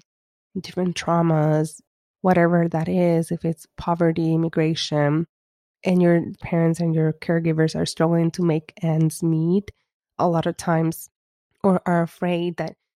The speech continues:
you might end up in jail because of many different factors.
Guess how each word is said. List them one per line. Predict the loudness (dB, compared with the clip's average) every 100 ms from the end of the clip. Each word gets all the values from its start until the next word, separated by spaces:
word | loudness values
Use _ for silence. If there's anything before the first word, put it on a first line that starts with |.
| _ _ _
you | -2
might | 0 0
end | 0 -2
up | -2 -2
in | -2 -2 -4 -10 _ _ -6 -2
jail | 0 2 2 4 2 -2 -6
because | -8 -2 -2 0
of | 0 2
many | 2 2 2
different | 2 0 0 0
factors. | -4 -6 -8 -6 -6 -8